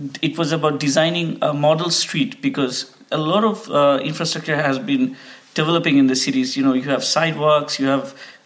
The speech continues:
bins, but none of them are working out because people somehow are not really adapting them. So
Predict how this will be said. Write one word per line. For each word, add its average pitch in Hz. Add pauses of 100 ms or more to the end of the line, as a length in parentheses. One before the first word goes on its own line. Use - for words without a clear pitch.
bins, 156
but 139
none 165
of 196
them 165
are 143
working 139
out 127
because 135
people 180
somehow 170 (340)
are 139
not 139
really 156
adapting 139
them. -
So 139